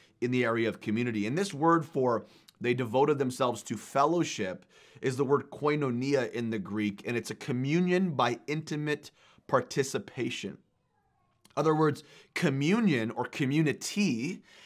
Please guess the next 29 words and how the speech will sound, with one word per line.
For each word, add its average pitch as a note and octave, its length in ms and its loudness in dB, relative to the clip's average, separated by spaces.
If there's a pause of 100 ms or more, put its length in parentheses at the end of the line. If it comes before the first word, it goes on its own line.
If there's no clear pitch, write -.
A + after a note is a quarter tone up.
(120)
is C#3+ 140 0
not F#3+ 260 4
community E3+ 720 0
that G#2+ 140 -4
just A#2+ 260 -4 (360)
hangs D#3+ 580 2
out, B2 460 0 (420)
uh, G#2 460 2
talks C#3 360 4
about D#3 280 4
the D3+ 100 0
weather, A2+ 640 0 (340)
and A2 580 -2
goes C#3 300 2
home, B2+ 360 2
goes A2 280 -4
their A2 160 -2
way. A#2+ 180 0
No, B2 180 0
communion, D#3 540 0
there's C3+ 240 2
a, - 140 0 (260)
a - 40 -14
participation, D#3+ 920 -2
an G#2+ 220 -8
intimate, D#3 400 -4
there's A#2+ 160 -4
a B2 60 -2
depth. G#2+ 800 -4